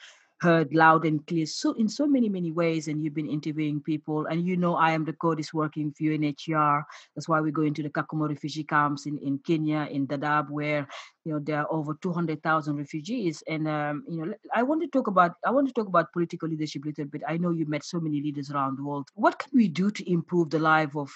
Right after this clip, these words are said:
uh, young women and girls in refugee camps, in slums, in favelas?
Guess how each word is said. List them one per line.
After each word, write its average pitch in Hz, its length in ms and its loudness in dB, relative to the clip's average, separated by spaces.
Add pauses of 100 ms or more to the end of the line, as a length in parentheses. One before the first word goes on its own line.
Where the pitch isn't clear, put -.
uh, 143 300 0 (500)
young 165 240 2
women 156 240 2
and 143 180 0
girls 151 300 -2
in 143 80 -2
refugee 147 440 -6
camps, 147 440 -2
in 147 180 -4
slums, 147 520 -4
in 139 160 -4
favelas? 147 640 -6